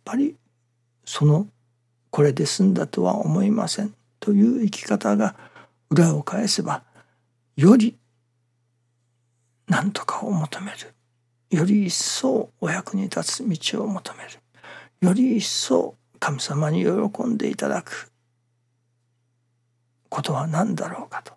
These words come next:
より一層ありがたくなる道を求める。求め続けるという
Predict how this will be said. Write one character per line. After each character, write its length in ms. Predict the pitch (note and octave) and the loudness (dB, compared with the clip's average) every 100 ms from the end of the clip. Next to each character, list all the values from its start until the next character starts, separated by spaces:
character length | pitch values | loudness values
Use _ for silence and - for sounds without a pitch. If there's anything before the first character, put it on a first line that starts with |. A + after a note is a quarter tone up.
| _ _ _ _ _ - - - _ _ | _ _ _ _ _ -20 -20 -20 _ _
よ 160 | E3 F3 | 6 6
り 200 | G#3+ B3+ | 6 2
一 100 | - | -2
層 560 | - - A#3+ - - - | -4 -4 -2 -2 -4 -6
あ 100 | - | -2
り 140 | F3+ G#3+ | 2 2
が 120 | - | 2
た 140 | - | -6
く 140 | - A3 | -8 -4
な 140 | E3 | -4
る 180 | G#3 C4 | -2 -2
道 300 | F#3+ - G#3 | -2 -2 -6
を 20 | |
求 260 | F3 F3+ - | -8 -12 -12
め 100 | - | -14
る。 160 | - - _ _ _ _ _ _ _ _ _ _ _ _ _ _ _ _ _ - | -16 -18 _ _ _ _ _ _ _ _ _ _ _ _ _ _ _ _ _ 0
求 260 | D3+ C3+ | 2 2
め 160 | D#3 D3+ | 0 -2
続 320 | - - E3+ | -4 -2 -2
け 160 | G#3 G3+ | -2 -8
る 140 | - - _ _ - | -10 -18 _ _ -4
と 120 | C#3+ | -2
い 80 | |
う 80 | C#3+ | -2